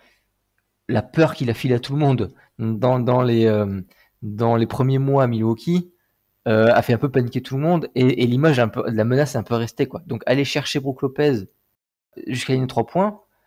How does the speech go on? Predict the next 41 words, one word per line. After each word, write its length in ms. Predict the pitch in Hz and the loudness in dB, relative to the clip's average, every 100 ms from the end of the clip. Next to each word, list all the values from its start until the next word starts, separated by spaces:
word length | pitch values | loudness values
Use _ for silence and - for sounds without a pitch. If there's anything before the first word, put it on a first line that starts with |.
| _ - | _ -16
bah, 140 | - | -14
ça 100 | - | -12
te 80 | - | -4
fait 80 | 131 | -4
le 60 | |
spacing 440 | 117 - - 120 110 | -4 -6 -8 -6 -6
ultime 400 | 110 - 180 139 | -6 -4 -2 -2
et 60 | |
ça 100 | - | -4
fait 80 | 110 | -8
d'autant 200 | 104 117 | -6 -8
plus 180 | - - | -8 -4
mal, 240 | 139 165 | 0 0
c'est 80 | 110 | -2
d'autant 140 | 123 127 | -8 -4
plus 100 | 131 | -6
impressionnant 460 | - 117 135 160 | -6 -10 -6 -6
parce 160 | 120 - | -6 -10
que 60 | |
t'as 160 | 120 110 | -6 -2
un, 120 | 107 101 _ - | -2 -4 _ -14
un 60 | 110 | -10
Antetokounmpo 760 | 104 101 - 113 113 156 170 _ _ _ _ _ _ | -10 -12 -14 -10 -6 -2 -2 _ _ _ _ _ _
qui 120 | 123 | -10
peut 220 | - 143 | -2 0
complètement, 680 | 139 113 117 135 143 143 117 | 0 -4 -4 -2 2 2 2
euh, 180 | 104 101 - _ _ _ _ _ _ _ - | 2 -2 -6 _ _ _ _ _ _ _ -4
profiter 680 | 151 - 139 180 190 185 _ - | -4 -4 -4 -2 -2 -6 _ -12
de 140 | 117 | -6
tout 140 | 110 - | -6 -6
cet 160 | 120 | -10
espace-là, 360 | 120 - 131 165 | -10 -10 -2 -2
quoi. 120 | - | 0
Donc 160 | 117 110 | -4 -6
forcément, 240 | 143 180 | -4 -2
il 20 | |
y 40 | 139 | -2
a 0 | |
une 60 | |
espèce 240 | 120 156 120 | -2 -2 0
de, 140 | 107 | -4